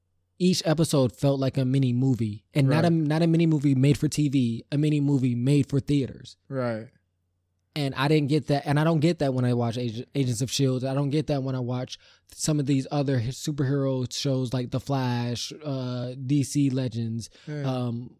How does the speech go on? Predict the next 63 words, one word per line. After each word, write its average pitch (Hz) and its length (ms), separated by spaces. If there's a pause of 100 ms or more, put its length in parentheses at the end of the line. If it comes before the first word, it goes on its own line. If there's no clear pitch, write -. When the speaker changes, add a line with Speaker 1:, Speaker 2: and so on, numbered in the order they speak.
(160)
Speaker 1:
I 147 60
really 151 160
Speaker 2:
'Cause 151 80
Speaker 1:
don't 147 120
mess 151 220
Speaker 2:
Netflix 139 180
Speaker 1:
with 151 80
Speaker 2:
make 165 220
sure 165 160
they 147 120
put 165 200
in 156 140
that, 143 200
that, 135 160
that 131 160
money, 156 300
that 135 180
time, 151 240
the 139 120
effort 147 240
to 156 60
Speaker 1:
You 170 60
know 170 60
Speaker 2:
find 151 60
Speaker 1:
what 143 60
I'm - 20
Speaker 2:
the 143 60
Speaker 1:
saying? 147 120
Speaker 2:
perfect 147 260
person 147 240
for 156 60
Speaker 1:
Exactly. 139 420
Speaker 2:
the 120 80
perfect 117 120
Speaker 1:
Where 135 80
Speaker 2:
character. 135 140
Speaker 1:
you, 147 360
and 151 320
where 139 220
you 139 140
really 151 300
get 143 200
involved 139 440
in 135 120
that 127 100
role. 143 160
Like, 123 220
like, 139 240
uh, 135 120 (220)
like, 139 220
that's 151 200
why 147 320
I 120 120
had, 123 200 (300)
I 123 60
have 143 200
to 143 80
disagree 139 380
with 135 200
you 135 120
about 127 320
that. 123 160
It, - 160